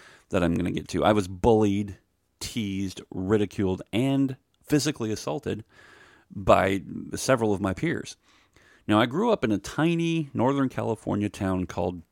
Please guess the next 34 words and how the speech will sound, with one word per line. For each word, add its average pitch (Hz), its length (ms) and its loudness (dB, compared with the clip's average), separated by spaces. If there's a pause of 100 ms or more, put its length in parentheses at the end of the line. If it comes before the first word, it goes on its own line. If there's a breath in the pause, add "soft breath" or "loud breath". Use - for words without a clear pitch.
Chester. - 480 -2 (1000)
Um, 90 240 -8
you 92 100 -6
could - 140 -14
find 98 320 -2
that 92 100 0
on 87 140 -4
the 87 80 -6
map, 92 260 -4 (640)
um, 82 300 -10 (140)
on 87 180 -6
Google. 98 580 -4 (1300 loud breath)
A - 60 -4
town 165 420 4
where 139 300 4
if 110 360 0
your 110 80 -2
parents 139 460 0
were 92 160 -4
poor 117 640 2
or 92 420 -2
didn't 107 360 0
work 107 260 0
for, 90 500 -6 (100)
uh, - 280 -12
Collins 98 420 0
Mill, 101 440 0 (200)
uh, 90 140 -8
the 90 100 -8
lumber 95 380 -2
company 87 540 -8 (280)
in 90 140 -6
the 90 140 -6
area, 92 300 -4